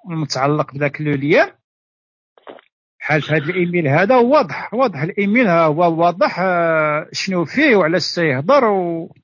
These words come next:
الموضوع ديالو وهو تيليشارجي واحد، آه، واحد الدرس صغيور دار البارح، بالضبط البارح.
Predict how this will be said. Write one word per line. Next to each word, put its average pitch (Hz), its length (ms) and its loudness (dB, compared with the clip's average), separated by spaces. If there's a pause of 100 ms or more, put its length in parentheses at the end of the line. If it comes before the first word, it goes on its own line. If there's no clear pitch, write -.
(1120)
الموضوع 160 420 2
ديالو 180 480 0
وهو 175 460 2 (180)
تيليشارجي 170 760 -2
واحد، 160 560 -2
آه، 151 720 2
واحد 147 260 -2
الدرس 180 420 -2
صغيور 147 720 0
دار 143 320 0
البارح، 139 400 -2
بالضبط 135 500 -8
البارح. 143 540 -4